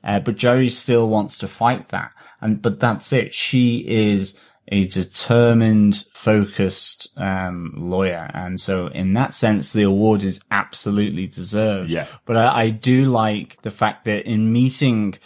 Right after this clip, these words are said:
Speaker 1: Chow and Benowitz, uh, here, you kind of see that there's not an awful lot of love between these lawyers, uh,
Speaker 2: Yeah.
Speaker 1: as partners. And I do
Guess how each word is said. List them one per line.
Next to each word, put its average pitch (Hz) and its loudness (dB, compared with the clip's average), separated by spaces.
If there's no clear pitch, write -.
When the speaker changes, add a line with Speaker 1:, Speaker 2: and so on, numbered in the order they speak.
Speaker 1:
Chow 107 2
and 101 2
Benowitz, 101 0
uh, 98 -2
here, 98 -2
you 175 -2
kind 339 -4
of 359 -2
see 269 2
that 233 -4
there's 190 2
not 185 2
an 135 -2
awful 190 -2
lot 180 0
of 143 0
love 196 -2
between 113 -2
these 101 0
lawyers, 98 0
uh, 104 2
Speaker 2:
Yeah. - 0
Speaker 1:
as 101 0
partners. 98 0
And 104 -2
I 107 0
do 123 2